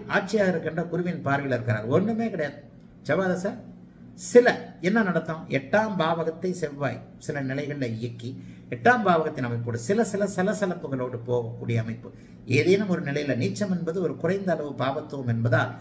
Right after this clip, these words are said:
நீச்ச பங்கத்தை முறையாக அடையாத அமைப்பில் சுபத்துவமாக இருக்கும்போது, நீச்ச பங்கம் என்பது வேறு, சுபத்துவம் என்பது வேறு.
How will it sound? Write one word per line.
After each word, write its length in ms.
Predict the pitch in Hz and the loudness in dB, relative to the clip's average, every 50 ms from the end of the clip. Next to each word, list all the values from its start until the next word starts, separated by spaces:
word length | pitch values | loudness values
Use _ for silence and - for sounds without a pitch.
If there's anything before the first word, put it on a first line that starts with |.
| - - - - - | -16 -18 -20 -12 -2
நீச்ச 420 | - 147 196 - 185 - - 254 240 | 2 2 2 2 2 2 2 2 4
பங்கத்தை 520 | - 165 160 185 190 208 196 - 208 202 190 | 4 2 2 4 2 0 0 2 0 0 0
முறையாக 680 | 170 151 151 160 170 175 175 175 175 170 - - - - - - | 0 -2 -2 -2 0 0 0 0 0 -2 0 -2 -4 -4 -2 -4
அடையாத 520 | 123 120 139 156 160 165 165 170 170 175 170 | -2 -2 2 4 6 6 6 6 4 2 0
அமைப்பில் 480 | - 123 120 120 117 - - 160 202 - - - - - - - | -2 -2 -4 -4 -4 -4 -4 -4 -4 -4 -8 -12 -16 -16 -10 -6
சுபத்துவமாக 800 | - - 226 220 262 269 262 - 220 208 190 170 165 156 143 | 2 2 4 4 4 2 4 4 4 4 4 2 2 0 2
இருக்கும்போது, 420 | 143 120 117 117 117 113 107 107 - | 0 -2 -2 -2 -4 -6 -6 -4 0
நீச்ச 300 | 120 165 190 - - 202 | 0 0 0 2 2 2
பங்கம் 340 | 165 175 185 180 196 185 185 | 2 2 0 0 2 2 2
என்பது 240 | 180 180 190 196 196 | 2 2 4 4 4
வேறு, 180 | 214 240 262 | 4 4 4
சுபத்துவம் 520 | 247 - 214 185 175 175 - 151 139 123 117 | 2 0 -2 -2 -4 -4 -4 -6 -4 -4 -4
என்பது 220 | 113 110 113 95 - | -6 -6 -8 -10 -12
வேறு. 160 | 92 - - | -14 -16 -18